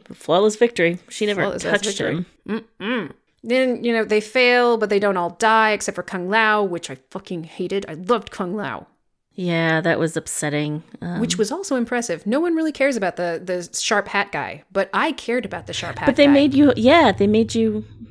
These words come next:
Speaker 1: care about him, yeah. Uh, yeah, Shang Tsung uses his stupid soul-sucking powers and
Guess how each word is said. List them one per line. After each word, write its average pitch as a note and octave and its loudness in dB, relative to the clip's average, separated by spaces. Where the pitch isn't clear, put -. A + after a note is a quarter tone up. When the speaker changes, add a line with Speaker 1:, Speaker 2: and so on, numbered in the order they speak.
Speaker 1:
care B3+ 0
about F3 2
him, F3+ -4
yeah. F#3+ 4
Uh, F3+ 2
yeah, F#3 4
Shang G#3 2
Tsung F#3 0
uses E3+ -2
his E3+ -8
stupid E3+ -4
soul-sucking E3 -2
powers D#3 -8
and E3 -8